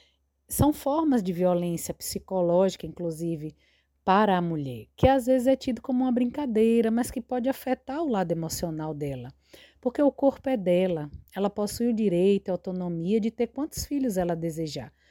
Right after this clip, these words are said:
O profissional não deve estar interferindo nessa questão. Outro exemplo é a mulher também chegar ao pré-natal e, durante o exame, é, ser solicitado que ela fique completamente nua.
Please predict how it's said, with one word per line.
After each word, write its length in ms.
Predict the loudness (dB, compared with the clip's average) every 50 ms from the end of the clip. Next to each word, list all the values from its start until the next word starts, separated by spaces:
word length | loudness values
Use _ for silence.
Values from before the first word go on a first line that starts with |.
| _ _ _
O 40 | _
profissional 540 | -4 -4 -4 -2 -4 -4 -2 0 0 0 0
não 140 | 0 0 0
deve 240 | 0 -2 -2 -4
estar 220 | -6 -8 -4 -2 -2
interferindo 1000 | -2 0 0 -2 -2 -2 -2 -2 -2 0 0 2 2 2 2 2 0 0 -4 -6 _ _ _ _ _ _ _ -6
nessa 320 | 0 0 0 2 0 -4
questão. 600 | -2 -2 -4 -2 -2 -6 -8 -10 -12 -14 -14 -16 _ _ _ _ _ _ _ _ _ _ _
Outro 340 | 0 2 2 2 2 0 0
exemplo 580 | 0 0 0 0 2 2 2 2 0 0 -2 -2
é 100 | 0 2
a 60 | 2
mulher 320 | 2 2 2 4 2 2 0
também 360 | 0 -4 -4 -2 0 0 0
chegar 300 | 0 -2 -4 -2 -2 -2
ao 60 | -2
pré-natal 840 | -2 -4 -6 -4 -2 -4 -4 -2 -2 0 2 4 4 2 2 -2 _ _ _ _ _ _ _ _ -6
e, 460 | -2 0 2 4 4 4 2 0 -4 _ _ 0
durante 460 | 2 4 4 6 4 2 0 -2 -2
o 20 |
exame, 720 | -2 -2 -2 -4 -4 -2 0 0 0 0 0 -2 -2 -6 _ _ _ _ -4
é, 400 | -2 0 2 2 2 2 0 0
ser 200 | 2 2 2 2
solicitado 680 | 2 0 -2 -2 -2 -4 -4 -6 -4 -2 -2 -2 -2 -4
que 80 | -6
ela 140 | -6 -6 -6
fique 280 | -6 -8 -12 -12 -12 -10
completamente 880 | -4 -2 -2 -2 2 2 2 2 2 0 -2 0 0 0 0 -2 -2
nua. 500 | 0 2 2 2 4 4 4 4 2 0